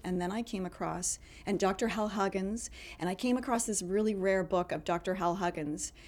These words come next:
who was such a pioneer in dental work and,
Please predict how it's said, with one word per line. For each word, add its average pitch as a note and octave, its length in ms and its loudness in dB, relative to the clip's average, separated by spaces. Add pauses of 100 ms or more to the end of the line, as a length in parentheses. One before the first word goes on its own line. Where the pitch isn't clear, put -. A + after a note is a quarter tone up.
(120)
who G3 140 8
was F#3+ 100 6
such F3 200 2
a G#3 40 0
pioneer E3+ 760 0
in E3+ 120 0
dental E3 380 0
work D#3+ 340 -2
and, E3 180 -2